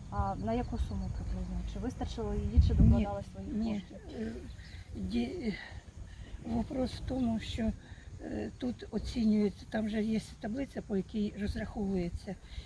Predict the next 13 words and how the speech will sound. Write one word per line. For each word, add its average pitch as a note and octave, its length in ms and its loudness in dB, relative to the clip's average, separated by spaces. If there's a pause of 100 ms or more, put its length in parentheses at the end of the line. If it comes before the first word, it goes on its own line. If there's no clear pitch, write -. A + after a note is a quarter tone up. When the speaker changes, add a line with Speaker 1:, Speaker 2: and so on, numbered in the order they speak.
(180)
Speaker 2:
і A3 200 0
оцінюється A3 960 2 (460)
к-, G#3+ 200 -2
квадратний A3 540 4
метр G#3 460 4 (540)
по A3 280 -4 (220)
місцевості. G#3 760 0 (720)
А G3+ 160 0
місто A3+ 360 2
Підгородне A3+ 600 2
тут - 220 -4 (440)
дешеве. F3 800 0 (1160)
Е, F3+ 280 -4